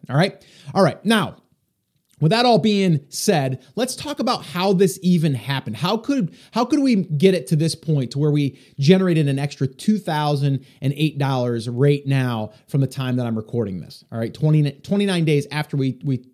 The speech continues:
you know, tried this little experiment. Okay. Well, first off, we focused on the market. All right. This, and I'm talking, we focused on this before we even put this offer in front of these,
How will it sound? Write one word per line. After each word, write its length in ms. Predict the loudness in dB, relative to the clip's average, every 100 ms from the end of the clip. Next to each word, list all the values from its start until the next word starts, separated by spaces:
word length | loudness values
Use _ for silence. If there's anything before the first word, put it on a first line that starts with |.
| _
you 100 | -4
know, 100 | -4
tried 380 | -4 -4 -2 -2
this 200 | -4 -4
little 180 | -6 -6
experiment. 560 | -6 -6 -6 -10 -16 -6
Okay. 320 | -2 -2 -6 _ -20 _ -14
Well, 100 | 0
first 280 | 0 2
off, 360 | 0 0 -4 -10 _ _ _ _ 2
we 160 | 4
focused 600 | 4 2 2 2 -2 -2 -4
on 280 | 0 2
the 60 | 4
market. 440 | 2 -2 -6 -14 _ _ -8
All 80 | -2
right. 160 | -2 4
This, 180 | 4 4
and 140 | 0
I'm 100 | 0
talking, 300 | 0 0 2
we 100 | 2
focused 380 | 2 -2 -2 -2
on 80 | 0
this 140 | 0
before 460 | 0 -2 0 2 2
we 100 | 0
even 720 | 2 2 2 2 2 2 0
put 260 | 0 0 4
this 180 | 2 0
offer 640 | -2 -2 -2 -2 0 -2 -6 _
in 160 | 4 4
front 260 | 2 0
of 100 | 0
these, 360 | 0 0 -2